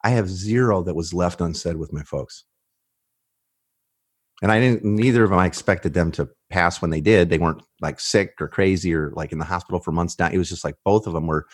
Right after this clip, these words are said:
a couple years apart, very unexpected. But in both cases, I can remember thinking, they, I, I, you know, last thing I probably said to him was, "I love you." And, uh, we're clean. And there was no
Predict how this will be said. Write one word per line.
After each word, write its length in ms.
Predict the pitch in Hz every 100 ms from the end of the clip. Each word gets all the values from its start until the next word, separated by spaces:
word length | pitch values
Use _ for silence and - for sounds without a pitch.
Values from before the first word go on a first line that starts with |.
| - -
a 40 |
couple 220 | - -
years 160 | 98 85
apart, 280 | 82 98 85
very 220 | 87 80 - 80
unexpected. 640 | 73 82 - - 117 - 76
But 300 | 107 123 90 - _ - - - _ _
in 140 | - 113
both 280 | 120 143 -
cases, 360 | 143 139 -
I 60 | 95
can 80 | 95
remember 160 | 92
thinking, 400 | 85 98 87 85 78 _ _ _ _ _ _ - - _ -
they, 160 | 98 -
I, 60 | 78 _ -
I, 40 |
you 80 | 78 - - 87
know, 80 | 123
last 260 | 92 107
thing 120 | 107
I 40 | 101
probably 200 | 107 104
said 200 | - 151
to 60 |
him 20 | 95
was, 100 | 90
"I 60 |
love 240 | 87 127 143
you." 200 | 123 175
And, 340 | 92 85 82 78
uh, 320 | 80 76 76 78
we're 120 | 73
clean. 520 | - - 147 156 151
And 200 | 147 85
there 80 | 82
was 180 | 80 82
no 460 | 92 90 85 80